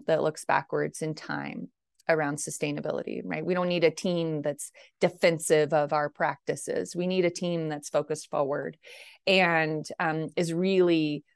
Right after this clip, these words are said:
looking to identify and scale innovation that fosters both the health of ecosystems and animals to promote a profitable industry.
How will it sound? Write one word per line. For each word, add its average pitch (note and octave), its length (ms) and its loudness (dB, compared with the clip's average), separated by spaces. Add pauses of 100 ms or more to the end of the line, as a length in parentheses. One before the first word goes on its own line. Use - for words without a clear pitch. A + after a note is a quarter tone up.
looking F#3+ 460 2
to E3 240 2
identify D#3+ 760 0
and D3+ 260 -6
scale D3 440 -2
innovation D3 760 -4 (380)
that - 240 4
fosters D3+ 680 2
both E3 220 4
the E3 80 -4
health D3+ 220 0
of C#3+ 100 -6
ecosystems A#3 840 -2
and D#3 240 -2
animals F3 680 -4
to G3 140 4
promote E3 560 0
a D#3 100 0
profitable D3+ 540 -2
industry. D3 640 -8